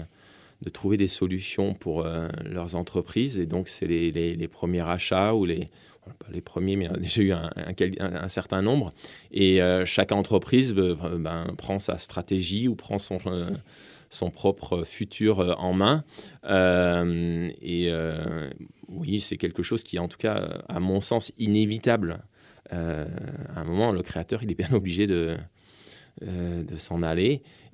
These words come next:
Et, euh, voilà, donc dans, il y a, il y a quelques entreprises qui aujourd'hui ont déjà fait le, le pas et les, les suivantes vont suivre.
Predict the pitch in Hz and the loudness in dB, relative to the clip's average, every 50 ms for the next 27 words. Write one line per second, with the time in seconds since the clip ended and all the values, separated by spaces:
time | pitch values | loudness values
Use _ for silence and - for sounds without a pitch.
0 | - - 92 87 87 85 85 80 80 78 78 78 69 73 76 71 80 95 95 87 | -10 -6 -2 -2 0 0 0 -2 -2 -2 -4 -6 -6 -8 -8 -6 -6 -6 -4 -6
1 | 78 73 80 80 85 - - - 90 87 85 82 82 82 82 82 78 76 - - | -6 -4 -4 -4 -4 -6 -6 -6 -6 -4 -4 -6 -4 -4 -4 -6 -6 -6 -2 -2
2 | 90 87 - 90 85 80 78 78 - - 87 - - - 107 113 104 - - - | -2 -2 -2 -4 -2 -2 -4 -6 -6 -10 -12 -8 -2 -2 -2 -2 -4 -10 -12 -10
3 | 80 80 82 85 82 76 78 82 82 85 98 101 90 80 85 95 92 101 90 - | -8 -6 -4 -4 -4 -4 -4 -6 -4 -2 -2 0 0 0 0 0 0 0 -2 -2
4 | - - 95 85 85 82 87 - - - - 92 - _ _ _ - - - _ | 0 0 2 2 2 0 -2 -4 -6 -8 -12 -14 -18 _ _ _ -20 -20 -20 _
5 | - - 90 80 - - - 107 123 139 139 123 101 87 85 85 82 82 85 85 | -2 0 0 0 0 0 2 4 4 6 6 6 4 4 2 2 0 0 0 -2
6 | 80 71 73 82 85 85 85 80 80 82 82 80 80 78 78 80 80 76 - - | -4 -6 -6 -4 -4 -2 -2 -2 -2 -2 -2 -2 -4 -4 -4 -4 -4 -6 -6 -10
7 | - - 87 78 90 98 101 - 87 82 80 - - - 127 143 147 110 80 | -8 -6 -4 -2 0 0 0 -2 -4 -4 -4 -4 -4 0 2 4 4 4 2